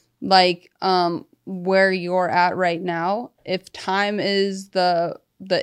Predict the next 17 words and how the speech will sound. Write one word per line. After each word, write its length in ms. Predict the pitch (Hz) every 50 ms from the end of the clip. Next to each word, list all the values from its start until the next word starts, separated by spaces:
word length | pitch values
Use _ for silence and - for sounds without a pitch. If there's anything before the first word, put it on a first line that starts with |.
| - 190
issue 340 | 190 - - 226 226 226
because 440 | 202 196 208 - 226 180 175 175 180
of 340 | 185 170 170 165 170 - - - _ -
all 260 | - 180 175 185 190
of 140 | 180 180 185
the 100 | 185 175
other 180 | 175 160 180
things 300 | 180 - 190 190 190 190
that 100 | 196 175
you're 140 | - 175 180
doing, 380 | 175 175 175 180 202 220 254 254 - _ _ _ _ _ _ _ _ _ _ _ _ _ -
another 460 | 208 208 208 202 196 202 202 196 202
head 260 | 220 196 185 190 185
coaching 640 | - 202 180 180 175 - 190 190 190 185 180 180 - - _ _ _ _ _ _ _
position 480 | - 196 180 185 180 - 180 175 175
will 140 | 165 165 170
come 400 | 165 - 165 131 135 147 185 -